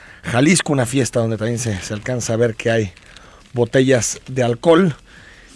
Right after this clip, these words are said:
Y bueno, la pregunta es dónde están los, los, los encargados del penal, las fuerzas federales. Es un penal federal.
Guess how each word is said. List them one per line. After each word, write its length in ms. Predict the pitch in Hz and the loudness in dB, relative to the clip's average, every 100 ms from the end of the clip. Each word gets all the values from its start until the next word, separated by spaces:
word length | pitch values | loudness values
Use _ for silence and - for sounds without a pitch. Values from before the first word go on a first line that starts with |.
| - - | -20 -10
Y 40 | 131 | -2
bueno, 200 | 131 131 | 0 0
la 80 | |
pregunta 360 | 110 120 120 123 | 2 0 0 -2
es 60 | 120 | -2
dónde 220 | 127 113 | -2 -4
están 400 | - 120 113 95 - - | -4 -6 -6 -10 -14 -12
los, 380 | 107 - - - | -12 -12 -16 -14
los, 440 | 107 90 - - - - | -14 -12 -14 -16 -18 -18
los 140 | 110 117 | -10 -8
encargados 480 | 107 110 123 120 110 | -4 -2 0 0 -2
del 120 | 98 | -4
penal, 380 | 107 135 156 147 | -4 -2 0 -2
las 100 | 107 | -4
fuerzas 340 | 120 104 110 | -8 -10 -10
federales. 440 | - 104 139 156 117 | -6 -2 0 -2 -4
Es 100 | 113 | -8
un 80 | |
penal 440 | 110 101 98 107 - - - - - - - - | -8 -8 -6 -6 -8 -16 -20 -20 -20 -20 -20 -20
federal. 640 | - - 127 143 160 185 | -4 2 4 6 6 6